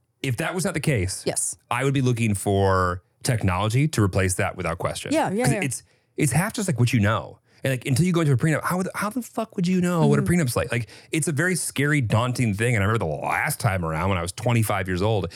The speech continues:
Speaker 1: it felt like a big, uh, a giant,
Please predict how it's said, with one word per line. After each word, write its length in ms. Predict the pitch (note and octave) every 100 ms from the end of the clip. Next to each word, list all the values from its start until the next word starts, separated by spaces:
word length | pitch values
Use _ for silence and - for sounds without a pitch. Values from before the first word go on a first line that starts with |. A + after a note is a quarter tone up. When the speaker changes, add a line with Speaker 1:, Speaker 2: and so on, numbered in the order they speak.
| -
Speaker 1:
it 180 | C3 A#2+
felt 180 | D#3 A#3
like 160 | C#4 E4+
a 40 |
big, 540 | A#3 C3 D3 D3 C#3 C3 _ _ _ _ A#2+
uh, 600 | A#2 A2 G#2 G2+ F#2+ F2+ - _ _ _ _ _ -
a 80 | B2+
giant, 560 | G2 B2 C#3 E3 -